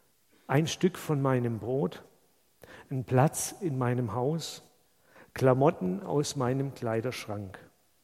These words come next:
Es geht um das Teilen von unserem Besitz. Vielleicht klingt es für manche einen so ein bisschen fies, was da verlangt wird.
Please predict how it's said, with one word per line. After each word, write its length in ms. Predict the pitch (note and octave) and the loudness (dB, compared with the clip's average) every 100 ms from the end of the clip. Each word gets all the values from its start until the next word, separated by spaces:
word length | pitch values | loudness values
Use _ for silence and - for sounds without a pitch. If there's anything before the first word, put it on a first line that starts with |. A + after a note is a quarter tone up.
| _ _ _ _ _ - - - | _ _ _ _ _ -20 -18 -8
Es 160 | - | -6
geht 240 | - D#3 G#3 | 2 2 4
um 120 | D#3 | 0
das 220 | C#3+ - | -2 -4
Teilen 560 | - A#2 B2+ D3+ E3 D#3 | -4 2 4 6 4 0
von 240 | - C3 | -6 -6
unserem 800 | - - C#3+ D3 D3+ C#3 B2 A2+ - | -6 -6 -6 -6 -4 -4 -4 -6 -6
Besitz. 560 | A2+ A#2 A2 - - _ _ _ _ _ _ _ _ - _ _ _ _ _ _ _ _ _ _ _ | -6 -8 -10 -12 -14 _ _ _ _ _ _ _ _ -20 _ _ _ _ _ _ _ _ _ _ _
Vielleicht 420 | - B2 D3 - | 0 6 6 6
klingt 240 | F3 G3 | 4 4
es 140 | G3+ - | 2 2
für 80 | |
manche 320 | D3+ D#3+ F3+ F#3+ | 2 2 2 2
einen 240 | D#3+ E3 | 0 0
so 100 | D#3+ | 0
ein 80 | D3 | 2
bisschen 360 | E3 - F3 | 2 0 -2
fies, 380 | C#3 - G3+ - | -2 0 0 0
was 200 | C#3+ A#2 | -4 -4
da 120 | C3 | -4
verlangt 440 | G#2 A#2+ G#2+ G#2+ G2 | -4 -4 -4 -4 -6
wird. 180 | G#2 | -6